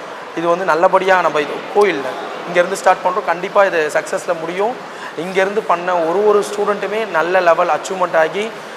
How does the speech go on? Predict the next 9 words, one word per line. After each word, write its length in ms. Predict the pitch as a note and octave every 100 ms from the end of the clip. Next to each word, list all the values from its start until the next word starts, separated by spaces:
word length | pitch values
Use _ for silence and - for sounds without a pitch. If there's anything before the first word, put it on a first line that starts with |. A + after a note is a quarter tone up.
| -
கண்டிப்பா 300 | D#3 D#3+ F3
அவங்க 320 | F#3 E3 D#3 E3
நேஷனல்ஸ், 320 | - F3 E3+
இன்டர்நேஷனல், 540 | D#3+ F3 E3+ E3+ E3
ஸ்கூல் 220 | - F3+ E3+
கேம்ஸ், 200 | E3+ E3+
all 180 | D#3+ D#3+
India 220 | E3+ E3
கேம்ஸ் 240 | D#3+ E3